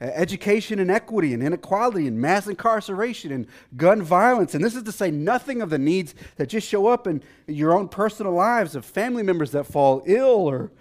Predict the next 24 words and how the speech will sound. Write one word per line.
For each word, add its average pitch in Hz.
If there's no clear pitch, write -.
careers 202
that 170
become 156
upended 233
on 185
a 143
whim 233
or 185
financial 143
challenges 180
or 127
neighbors 208
that 175
we 160
meet 220
with 160
no 226
sense -
of 165
God's 185
invitation 170
in 151
their 147
life. 117